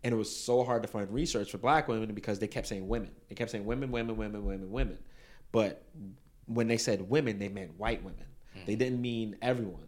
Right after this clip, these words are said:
Speaker 1: So, like, even when I was talking about, like, when, when I was researching the wage gap, you know, for every dollar that a man makes, a woman makes, uh,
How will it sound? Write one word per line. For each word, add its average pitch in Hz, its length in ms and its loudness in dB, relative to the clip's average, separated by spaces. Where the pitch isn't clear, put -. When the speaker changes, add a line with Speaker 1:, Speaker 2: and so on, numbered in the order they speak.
Speaker 1:
So, 123 160 4
like, 113 240 6
even 127 180 2
when 127 100 4
I 117 40 4
was 117 80 0
talking 117 200 -2
about, 107 140 0
like, 98 220 -2
when, 110 320 -2
when 107 120 0
I 107 40 2
was 107 140 0
researching 113 420 0
the 92 80 -6
wage 135 340 -4
gap, 76 220 -14
you 110 100 -4
know, 98 80 -2
for 101 100 -4
every 101 180 0
dollar 101 600 0
that 101 220 -2
a 95 60 -10
man 113 640 -2
makes, - 540 -10
a 107 100 0
woman 101 580 0
makes, 90 520 -4
uh, 92 280 -6